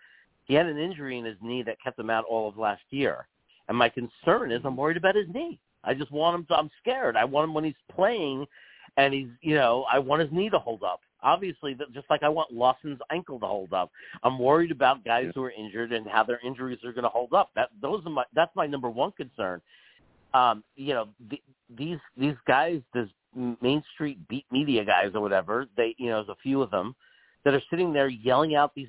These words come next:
Speaker 1: numbers, and it's all ridiculous because n-, n-, none of them are in the weight room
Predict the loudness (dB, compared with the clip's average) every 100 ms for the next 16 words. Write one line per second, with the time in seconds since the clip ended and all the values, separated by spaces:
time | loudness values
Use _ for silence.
0 | -2 -2 -2 -4 -4 -8 2 2 2 -2
1 | 2 4 4 -2 -4 -6 -4 -6 -6 -8
2 | -6 -4 -6 -10 -8 -6 -6 _ -20 -20
3 | -2 4 4 2 -2 -4 -2 -4 -12 _
4 | _ _ _ 0 0 0 -6 -4 -4 -4
5 | -6 -10 -10 -14